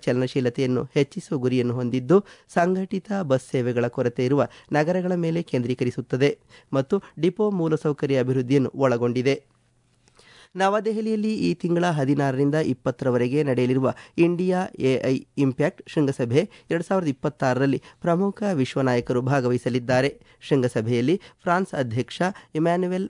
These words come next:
ಮ್ಯಾಕ್ರನ್, ಬ್ರೆಜಿಲ್ ಅಧ್ಯಕ್ಷ ಲೂಯಿಸ್ ಇನಾಸಿಯೋ ಲೂಲಾ ಡಾ ಸಿಲ್ವಾ ಮತ್ತು ಗ್ರೀಸ್ ಪ್ರಧಾನಿ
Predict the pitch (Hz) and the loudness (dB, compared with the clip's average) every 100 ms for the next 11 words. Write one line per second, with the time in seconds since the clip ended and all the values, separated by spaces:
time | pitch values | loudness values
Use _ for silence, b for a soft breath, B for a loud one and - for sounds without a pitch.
0 | - 131 113 - 135 202 B B - 151 | -2 0 0 0 0 -2 B B 0 2
1 | 165 196 - 123 135 127 - 175 202 B | 2 -2 -2 -4 -6 -8 -2 -2 -2 B
2 | B 151 185 208 190 - 151 143 139 - | B -2 0 0 -2 -6 -2 0 0 -2
3 | 151 151 165 - 131 131 131 131 117 120 | 0 0 0 -2 0 2 0 0 0 -2
4 | 113 120 117 151 196 143 139 135 B B | -2 -4 0 0 0 0 0 -2 B B
5 | - 175 208 - 139 120 131 170 | 0 2 2 -2 -4 -2 0 -2